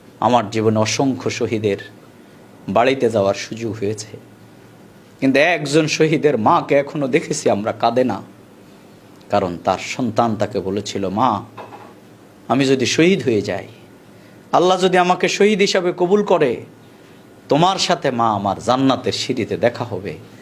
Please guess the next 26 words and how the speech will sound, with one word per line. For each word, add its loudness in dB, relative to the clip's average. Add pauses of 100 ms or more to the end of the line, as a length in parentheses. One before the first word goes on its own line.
(260)
কিন্তু 0
তুমি 0 (400)
কান্নাকাটি 2
করে -2 (380)
তোমার 4
সাথে 0
সাক্ষাতের -2 (120)
পথকে 0
রুদ্ধ -4 (140)
করে -4
দিও।" -12 (880)
শহীদ 0
রবিউল 4
ভাইয়ের 2
মা -2 (420)
এখনো 0
বলেন 2 (440)
যে, 2
"আমার 4
রবিউল 4
নিষেধ -2
করেছে 0
কান্নাকাটি 2
না 2
করবার 2
জন্যে, 0